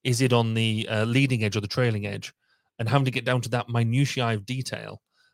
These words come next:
of making sure that you didn't accidentally let something else off that might, I don't know, let a weapon off or something, 'cause that's a bad day in the office if you accidentally do that.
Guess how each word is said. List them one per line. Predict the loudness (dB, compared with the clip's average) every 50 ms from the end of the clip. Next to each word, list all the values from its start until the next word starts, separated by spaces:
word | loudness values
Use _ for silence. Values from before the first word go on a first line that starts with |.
| _ _ -2
of | 0 2 4 4 4 6 4 4 2 2
making | 2 0 0 0 -2 -4
sure | -4 -2 0 0 0 0
that | -2 -4 -6
you | -8 -12 -10 -2
didn't | -2 -2 -2 -2 -4 -8 -12 _ -12
accidentally | -12 -12 -10 -10 -6 -6 -2 0 0 0 0 -4 -8 -8 -6 -4 -4
let | -2 0 -2 -2 -2 _
something | -10 -6 -4 -4 -4 -4 -4 -4 -4 -2 0
else | 0 0 -2 -2 -2
off | -2 -4 -2 -4
that | -4 -4 -4 -6
might, | -6 -4 -4 -4 -6
I | -8 -8
don't | -8 -8 -8
know, | -10 -12 -12 -16 -20 -20 -20 -20 _ -8
let | -8 -8 -6 -4
a | -4 -4
weapon | -2 -2 -4 -4 -4 -6 -4 -4 -4
off | -6 -6 -8
or | -8
something, | -8 -8 -8 -8 -6
'cause | -2 0 0
that's | 0 0 -2
a | -2
bad | -2 -2 -4 -4 -4 -4
day | -6 -8 -8
in | -6
the | -6 -6 -6
office | -6 -8 -10 -10 -10 -10
if | -10 -12
you | -14 -18
accidentally | -16 -14 -12 -12 -12 -12 -14 -10 -6
do | -6 -6 -6
that. | -6 -10